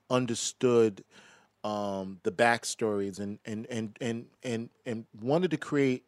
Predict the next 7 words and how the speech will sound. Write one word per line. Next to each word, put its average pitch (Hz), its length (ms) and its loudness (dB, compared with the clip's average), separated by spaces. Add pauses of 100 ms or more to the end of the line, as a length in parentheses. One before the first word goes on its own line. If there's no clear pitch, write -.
(140)
events 113 760 0 (560)
that 123 260 6
was 117 500 6
definitely 127 840 -2
within 113 500 -4
that 104 280 -4
vibe, 95 420 0